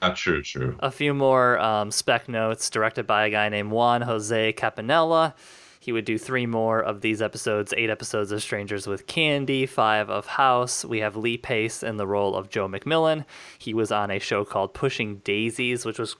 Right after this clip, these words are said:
Speaker 2: quite admired when it was on the air. It's one of those canceled too soon shows, a Brian Fuller show, who did Hannibal, which is a show that we've done on this
Speaker 1: Oh.
Speaker 2: program. And Wonder Falls, Lee Pace was also on, another Brian Fuller show, but he,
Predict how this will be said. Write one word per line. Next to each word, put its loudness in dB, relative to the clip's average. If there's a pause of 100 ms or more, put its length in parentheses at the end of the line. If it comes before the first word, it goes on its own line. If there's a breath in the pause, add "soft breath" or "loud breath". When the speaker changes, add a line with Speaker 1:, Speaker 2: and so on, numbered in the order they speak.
Speaker 2:
quite -4
admired -4
when -6
it -4
was -6
on -2
the -4
air. 2
It's -4
one -2
of -2
those -2
canceled -4
too -4
soon -4
shows, -2
a -4
Brian -2
Fuller 0
show, -4 (400 loud breath)
who -2 (240)
did -4
Hannibal, -2
which -12
is -4
a -6
show -2
that 0
we've -4
done 0
on 0
this 0
Speaker 1:
Oh. 2
Speaker 2:
program. 0
And -2
Wonder 2
Falls, 2 (100)
Lee -2
Pace -2
was -6
also 2
on, 2
another 0
Brian -2
Fuller -2
show, -2
but -2
he, -4